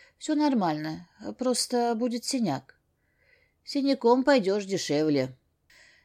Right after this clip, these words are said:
Этот гад ещё и шутит. Смотрю ему в лицо.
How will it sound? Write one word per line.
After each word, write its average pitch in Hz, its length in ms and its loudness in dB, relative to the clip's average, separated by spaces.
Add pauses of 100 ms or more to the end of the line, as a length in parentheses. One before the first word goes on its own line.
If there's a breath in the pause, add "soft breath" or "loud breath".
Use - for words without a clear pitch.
Этот 277 280 0
гад 247 240 4
ещё 240 260 4
и 247 140 6
шутит. - 640 -2 (400)
Смотрю 233 540 0
ему 226 160 -2
в 226 60 -4
лицо. 165 540 -4